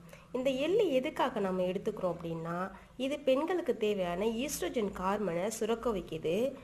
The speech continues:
அது மட்டும் இல்லாம எள்ளுல கால்சியம், அயன் இப்படி நிறைய சத்துக்கள் நிறைஞ்சிருக்கு. இதை அடிக்கடி எடுத்துட்டு இருக்கப்போ irregular periods சரியாகும். அடுத்ததா பட்டை. மென்சஸை சரி செய்யற இன்னொரு நல்ல பொருள் பட்டை அப்படின்னு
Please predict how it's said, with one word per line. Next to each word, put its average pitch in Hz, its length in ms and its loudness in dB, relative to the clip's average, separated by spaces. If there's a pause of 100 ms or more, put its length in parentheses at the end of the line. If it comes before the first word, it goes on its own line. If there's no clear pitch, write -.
(440)
அது 277 180 2
மட்டும் 220 280 2 (100)
இல்லாம 170 340 0 (440)
எள்ளுல 247 300 2 (260)
கால்சியம், 220 600 2
அயன் 208 260 4
இப்படி 190 160 0 (120)
நிறைய 240 200 4 (140)
சத்துக்கள் 196 500 -2
நிறைஞ்சிருக்கு. 175 580 -4 (360)
இதை 240 180 4 (140)
அடிக்கடி 254 440 0
எடுத்துட்டு 202 360 -4
இருக்கப்போ 175 400 0 (200)
irregular 226 440 2 (100)
periods 180 380 -4 (180)
சரியாகும். 175 600 -2 (840)
அடுத்ததா 220 420 4 (180)
பட்டை. 196 320 0 (400)
மென்சஸை 392 400 6 (100)
சரி 214 280 4
செய்யற 196 280 2 (200)
இன்னொரு 277 300 0 (100)
நல்ல 254 380 4
பொருள் 220 320 2
பட்டை 196 400 0
அப்படின்னு 202 320 0